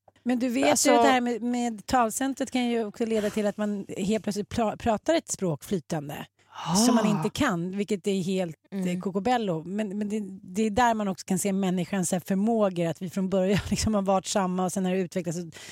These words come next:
Speaker 1: så vi kanske har alla språk inom oss.
Speaker 2: Tänk
Speaker 1: Men
Speaker 2: om
Speaker 1: det
Speaker 2: det
Speaker 1: jag
Speaker 2: är
Speaker 1: undrar,
Speaker 2: så.
Speaker 1: men det jag undrar, verkar hon lida? Alltså, är hon dement?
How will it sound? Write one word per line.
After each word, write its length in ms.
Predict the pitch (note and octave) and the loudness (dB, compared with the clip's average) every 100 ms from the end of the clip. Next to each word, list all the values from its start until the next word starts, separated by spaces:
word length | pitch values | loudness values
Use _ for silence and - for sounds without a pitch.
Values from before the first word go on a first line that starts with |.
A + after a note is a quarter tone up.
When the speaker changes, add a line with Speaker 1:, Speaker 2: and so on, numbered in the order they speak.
| - | -14
Speaker 1:
så 120 | - G3+ | -4 -2
vi 80 | |
kanske 240 | F#3+ B3 C4+ | 0 2 4
har 180 | A3+ C#4+ | 4 4
alla 220 | A#3 F3 | 0 -2
språk 360 | - F#3+ E3+ | -2 -4 -2
inom 300 | - F#3 G#3 | -2 -2 0
oss. 320 | A#3+ - - - _ - | 0 -2 -6 -10 _ -18
Speaker 2:
Tänk 140 | - C4 | -6 0
Speaker 1:
Men 80 | |
Speaker 2:
om 40 | B3+ | 4
Speaker 1:
det 80 | C#4 | 6
Speaker 2:
det 60 | |
Speaker 1:
jag 80 | C#4 | 6
Speaker 2:
är 60 | C#4+ | 4
Speaker 1:
undrar, 260 | C4+ G3 | 2 0
Speaker 2:
så. 60 | D#3+ | 2
Speaker 1:
men 100 | B3+ | 2
det 60 | C4+ | 2
jag 100 | C4 | 2
undrar, 400 | C4+ C4 B3+ - G#3+ | 0 0 0 -2 -2
verkar 360 | B3+ B3 B3+ G#3 | 0 0 -2 0
hon 300 | D#4 E4+ D#4+ | 0 2 2
lida? 480 | D4 A3 D#3+ F3 D#3+ - | 2 0 0 -2 -2 -4
Alltså, 260 | G3+ G#3 G#3+ | -4 -2 -2
är 120 | A#3 | 0
hon 120 | A#3 | 0
dement? 600 | A3+ A#3+ D4 A#3 C3+ C#3+ | 0 2 2 2 -2 -6